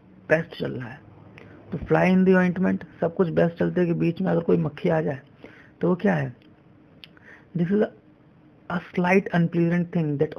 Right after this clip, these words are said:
obstructs the enjoyment of something, ठीक है? Fool's paradise, fool's paradise क्या होती है? A state of being happy, a state of being happy for foolish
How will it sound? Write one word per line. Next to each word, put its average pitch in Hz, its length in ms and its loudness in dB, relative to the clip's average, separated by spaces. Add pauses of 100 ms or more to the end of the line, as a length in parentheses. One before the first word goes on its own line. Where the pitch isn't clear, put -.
obstructs 175 540 -4
the - 160 0
enjoyment 151 540 0
of 143 140 -8
something, 131 340 -10 (1040)
ठीक 190 120 -4
है? 180 80 -4 (880)
Fool's 202 240 8
paradise, 180 600 2 (460)
fool's 202 240 8
paradise 190 420 6
क्या 185 100 2
होती 185 240 0
है? - 140 -2 (760)
A 156 100 2
state 196 400 2
of 208 120 2
being 190 260 2
happy, - 480 -2 (1500)
a 156 80 2 (100)
state 190 260 0 (140)
of 165 80 0
being 170 240 2
happy 151 520 -2 (480)
for 214 120 4
foolish 202 480 4